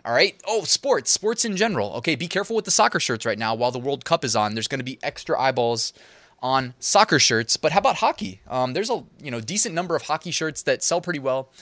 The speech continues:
on Amazon merch. And by the way, they don't all need to be bestsellers with the potential to make you rich if you get the organic rank one shirt. They don't all need to be that way. Sometimes you just make a shirt that sells once a month. All right.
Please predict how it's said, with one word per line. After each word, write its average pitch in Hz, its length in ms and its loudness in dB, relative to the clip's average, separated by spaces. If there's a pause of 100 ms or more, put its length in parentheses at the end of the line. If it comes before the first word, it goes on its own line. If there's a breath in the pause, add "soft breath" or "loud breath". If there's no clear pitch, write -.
(240 loud breath)
on 170 220 2
Amazon 123 480 -4
merch. 110 360 -6 (280 loud breath)
And 151 100 -4
by 180 120 2
the 214 60 0
way, 202 160 4
they 160 140 0
don't 233 100 0
all 190 220 4
need 175 200 -2
to - 80 0
be 190 200 -2
bestsellers 151 800 2
with 139 160 -4
the 160 60 -2
potential 147 540 -4
to 117 280 -2 (280 soft breath)
make 160 260 -4
you 156 140 -4
rich 147 420 0
if 135 140 -8
you 143 60 -12
get 160 160 -4
the 151 120 -12
organic 131 520 -4
rank 127 260 -4
one 120 200 -4
shirt. - 340 -2
They 151 80 -2
don't 202 140 -6
all 170 160 -4
need 165 200 -8
to - 60 -16
be 190 120 -8
that 165 140 -4
way. 101 120 -8
Sometimes 185 420 -6
you 156 60 -14
just 156 220 -6 (280 loud breath)
make 175 160 -2
a 170 60 -2
shirt 175 280 0
that 156 120 -2
sells 165 280 2
once 170 220 -2
a 180 60 -2
month. 202 340 -6 (600 soft breath)
All 117 80 2
right. 185 240 2